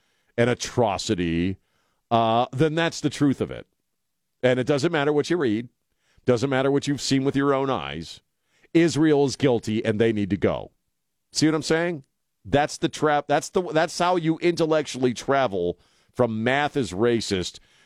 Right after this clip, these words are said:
to all these young, useful idiots, I guess you could call them, these, uh, just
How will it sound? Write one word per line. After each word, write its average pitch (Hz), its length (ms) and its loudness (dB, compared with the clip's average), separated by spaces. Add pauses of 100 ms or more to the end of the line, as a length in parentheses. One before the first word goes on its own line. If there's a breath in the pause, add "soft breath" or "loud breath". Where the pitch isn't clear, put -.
(100 soft breath)
to 120 160 2
all 135 240 2
these 120 340 -4
young, 139 540 0 (560)
useful 147 720 0
idiots, 123 560 0
I 107 160 2
guess 107 240 -2
you 110 80 0
could 92 160 -4
call 101 260 0
them, 95 240 0
these, 98 320 -2
uh, 123 180 -2
just 110 260 -2